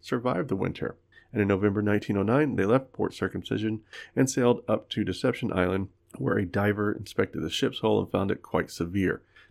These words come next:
Nonetheless, Charcot decided to continue with his charting work and sailed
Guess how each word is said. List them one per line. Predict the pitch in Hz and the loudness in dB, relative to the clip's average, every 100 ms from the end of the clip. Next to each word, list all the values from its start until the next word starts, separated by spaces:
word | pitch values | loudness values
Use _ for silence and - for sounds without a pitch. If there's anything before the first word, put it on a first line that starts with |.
| - | 2
Nonetheless, | 147 131 101 98 - - | 4 6 4 4 -4 -8
Charcot | - - - 101 98 - _ - | -4 -4 -2 0 0 -4 _ -18
decided | - - 104 95 | -4 2 2 0
to | 92 | -8
continue | 95 - 143 | -6 0 2
with | 127 107 | 4 0
his | - | -2
charting | - 98 95 | -2 0 2
work | 98 - | -2 -4
and | 98 | -14
sailed | - 92 92 | -4 -2 -2